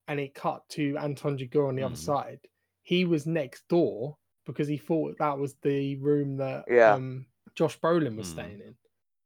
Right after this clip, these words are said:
Speaker 1: That's why he didn't attack him, because I was confused
Speaker 3: Yeah.
Speaker 1: there, 'cause I was like,
Speaker 3: I forgot
Speaker 1: "Where
Speaker 3: about
Speaker 1: is he
Speaker 3: that.
Speaker 1: hiding in that
Speaker 3: Oh,
Speaker 1: room?"
Speaker 3: yeah.
Speaker 1: He was next
Speaker 2: No,
Speaker 1: door.
Speaker 2: but in that scene, you still see there's a penny on the floor and the vent has been opened.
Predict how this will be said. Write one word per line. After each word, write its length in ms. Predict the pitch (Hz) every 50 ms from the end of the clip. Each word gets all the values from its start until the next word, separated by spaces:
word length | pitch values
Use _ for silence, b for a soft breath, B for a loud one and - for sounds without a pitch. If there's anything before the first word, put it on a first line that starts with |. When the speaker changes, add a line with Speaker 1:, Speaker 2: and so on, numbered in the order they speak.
| _ _ -
Speaker 1:
That's 220 | 151 143 - -
why 160 | 165 151 143 156
he 80 | 147
didn't 280 | 131 - 156 147 147 135
attack 380 | 127 - - 170 - - -
him, 100 | - 110
because 200 | 110 123 - 147
I 100 | 170 185
was 140 | 190 170 -
confused 240 | - 143 123 - 123
Speaker 3:
Yeah. 300 | 135 135 131 120 113 107
Speaker 1:
there, 100 | 107 117 _ _
'cause 80 | - 147
I 60 | 139
was 180 | 139 135 127
like, 280 | 139 139 127 123 127 -
Speaker 3:
I 20 | -
forgot 340 | - 180 175 - 240 233 170
Speaker 1:
"Where 120 | 147 139 113 104
Speaker 3:
about 60 | 147
Speaker 1:
is 80 | 139
he 80 | 101 104
Speaker 3:
that. 80 | 135 156
Speaker 1:
hiding 320 | 151 147 135 127 139 139
in 120 | 139 135
that 60 | 139 185
Speaker 3:
Oh, 80 | 226 262
Speaker 1:
room?" 120 | 285 294
Speaker 3:
yeah. 360 | 302 294 277 226 135 107 104 - _ _ _ _ _ _ _ _ _ _ _
Speaker 1:
He 180 | - - 190 190
was 160 | 185 180 156
next 360 | 170 180 190 156 - - - 190
Speaker 2:
No, 100 | 196 185
Speaker 1:
door. 160 | 214 190 170
Speaker 2:
but 100 | 156 -
in 140 | 202 214 233
that 180 | 226 - - -
scene, 460 | - - 220 202 131 76 87 110 131
you 100 | 151 175
still 300 | - - - 208 214 208
see 400 | 208 - - 202 185 131 104 107
there's 200 | 98 123 123 117
a 60 | 127
penny 420 | - - - - 185 196 196 185 160
on 100 | 143 143
the 80 | 135
floor 420 | - - - 160 127 - 80 92 - -
and 100 | 120 127
the 40 | 120
vent 200 | 104 147 151 131
has 100 | 98 -
been 140 | - 82 80
opened. 440 | 71 69 - 69 69 65 - -